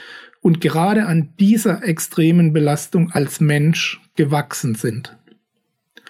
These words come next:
Haben Sie den Mut, einen Schritt weiter zu denken. Was ist Ihr größter Stein? Aus was besteht Ihr Kokon? Und wo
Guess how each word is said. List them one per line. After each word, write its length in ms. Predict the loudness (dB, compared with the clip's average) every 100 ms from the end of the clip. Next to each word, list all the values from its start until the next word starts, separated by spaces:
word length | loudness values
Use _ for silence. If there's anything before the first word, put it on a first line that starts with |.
| -20 -20 -6
Haben 340 | -2 0 0
Sie 160 | -2 0
den 160 | 2
Mut, 360 | 4 4 2 -2
einen 340 | 0 2 2
Schritt 340 | 0 0 -2 0
weiter 520 | -2 0 0 0 -4
zu 120 | -2
denken. 540 | -2 -2 -6 -12 -14 -14 _ -20 -20 -20 _ _ _ _
Was 320 | -2 -2 -4
ist 360 | -6 -6 _ 0
Ihr 380 | 2 2 -2 -6 -8
größter 540 | -2 -2 -2 -4 -4
Stein? 680 | -4 -4 -2 -2 -4 -10 _ _ _ _ _ _ _ _ _ _ -2
Aus 260 | -2 0 -2
was 240 | -2 -6
besteht 580 | -8 -8 -2 0 0 -4 -2
Ihr 420 | 2 2 0 -4 -10 _
Kokon? 600 | -2 -2 0 0 0 -6 -18 _ _ _ _ _ _ -20 -20 -20 _
Und 280 | 0 0 2
wo 360 | 4 4 2